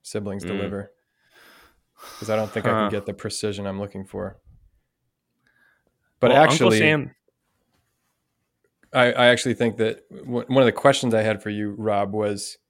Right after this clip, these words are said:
Speaker 1: well, both of you, I've recently thought, what if I just for winter grew it out again? 'Cause I was looking at pictures from,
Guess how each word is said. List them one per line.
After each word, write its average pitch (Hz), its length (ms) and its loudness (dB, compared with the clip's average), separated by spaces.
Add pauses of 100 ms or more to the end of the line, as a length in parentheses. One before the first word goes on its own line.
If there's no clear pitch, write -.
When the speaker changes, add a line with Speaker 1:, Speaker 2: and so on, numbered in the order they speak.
(220)
Speaker 1:
well, 117 120 0
both 117 240 2
of 107 60 -6
you, 104 260 -4 (960)
I've 117 160 2
recently 131 380 2
thought, 117 320 2
what 127 140 2
if 180 120 -2
I 175 80 4
just 127 240 -2
for 113 140 -2
winter 107 760 -4
grew 110 240 -2
it 110 80 0
out 104 200 0
again? - 340 -12 (240)
'Cause 113 100 -2
I 113 40 2
was 113 100 0
looking 127 220 0
at 110 160 2
pictures 117 540 -4
from, 107 500 -6